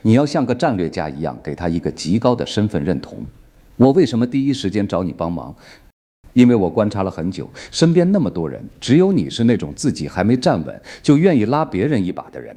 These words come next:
这种人，我见一个教一个，将来不管我走到什么位置，你永远是我核心圈子里的人。这叫身份锚定效应。你像国王册封骑士一样，给了他一个身份。为了维护这个身份，他不仅会继续帮你，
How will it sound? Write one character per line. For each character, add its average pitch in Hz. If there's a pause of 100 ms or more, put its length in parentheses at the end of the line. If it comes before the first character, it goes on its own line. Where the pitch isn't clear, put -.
(680)
这 208
种 113
人， 104
我 98
见 104
一 92
个 95
教 95
一 82
个， 73 (160)
将 180
来 139
不 139
管 131
我 151
走 82
到 78
什 -
么 156
位 156
置， 69 (260)
你 127
永 147
远 90
是 71
我 69
核 95
心 113
圈 117
子 104
里 -
的 -
人。 - (360)
这 110
叫 82
身 135
份 90
锚 64
定 107
效 -
应。 57 (480)
你 131
像 156
国 151
王 160
册 160
封 160
骑 131
士 151
一 78
样， 87
给 62
了 73
他 85
一 71
个 85
身 120
份。 123 (800)
为 156
了 139
维 127
护 160
这 131
个 107
身 131
份， 98
他 110
不 151
仅 78
会 110
继 170
续 73
帮 67
你， -